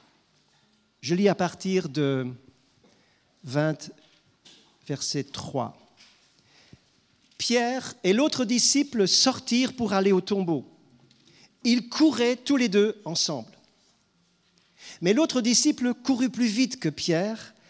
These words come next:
et arriva le premier au tombeau. Il se baissa, vit les bandelettes qui étaient là, pourtant il n'entra pas.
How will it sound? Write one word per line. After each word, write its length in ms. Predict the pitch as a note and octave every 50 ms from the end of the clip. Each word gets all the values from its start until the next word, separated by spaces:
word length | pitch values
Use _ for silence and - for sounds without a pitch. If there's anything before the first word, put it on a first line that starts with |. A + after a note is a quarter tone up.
| _ _ _ _ -
et 140 | D#3+ F3
arriva 380 | F#3+ F#3+ F#3 G#3+ G3+ F#3+ A3 G#3+
le 100 | F#3 F#3+
premier 640 | - - - F#3 G3 G3 F#3 F3 F#3 F#3+ F#3 F#3+ - -
au 100 | F3 D#3
tombeau. 420 | D#3 - E3+ D3+ C#3+ B2+ B2+ A2+ - _ _ _ _ _ _ _ _ _ _ _ _ _ _ _ _ _ _ _ _ _ _ _ _ _ _ _ -
Il 100 | D3+ D3+
se 140 | - - C#3
baissa, 500 | A#2 A#2+ C3 B2 - - C3 C#3 F3 G3+ _ _ _ _ _ _ _ _ _ _ _ _ _ _ _ _ _ _ -
vit 680 | F3 B2+ B2 B2+ D3+ B3 D4 C#4 A#3 F3+ - - - -
les 160 | C#3+ D3 D#3
bandelettes 760 | C#3 C#3 G3+ A3 G3 F3 F3 D3 A#2+ - - - - - - _ -
qui 100 | - D#3
étaient 220 | C3+ - - F#3+ G3
là, 200 | A3 B3 C4 B3 - - _ - _ _ _ _ _ _ _ _ _ _ _ -
pourtant 520 | - C#3+ C#3 C3+ - - F3 D#3+ F#3 G3 - _ _ -
il 120 | D#3 D#3
n'entra 340 | D#3+ D3+ D3 D3 - - C3 C#3
pas. 280 | - - - - _